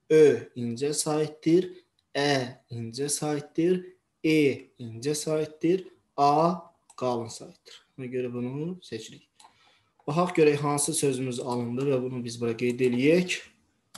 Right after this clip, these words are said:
Buzovna. Bəli. Ə, Bakı ətrafında yerləşən qəsəbənin adı. Buzovna qəsəbəsi. Yəni, bizdən tələb olunan əsas olaraq nə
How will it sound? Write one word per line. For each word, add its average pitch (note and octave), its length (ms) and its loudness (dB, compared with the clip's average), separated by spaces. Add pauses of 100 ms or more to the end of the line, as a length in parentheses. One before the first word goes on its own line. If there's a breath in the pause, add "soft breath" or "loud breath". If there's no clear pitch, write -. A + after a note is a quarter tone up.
(600)
Buzovna. D3 640 2 (4000)
Bəli. A2 180 -8 (920 loud breath)
Ə, A#2 260 -8
Bakı C3+ 240 2
ətrafında B2 400 0
yerləşən B2 460 -2
qəsəbənin B2+ 560 -4
adı. A2+ 140 -8 (180)
Buzovna B2 420 0
qəsəbəsi. A#2+ 720 -4 (1040 soft breath)
Yəni, B2+ 160 2
bizdən B2+ 280 2
tələb C3+ 280 4
olunan B2 240 -2
əsas - 400 -4
olaraq B2 320 -2 (320)
nə B2 100 2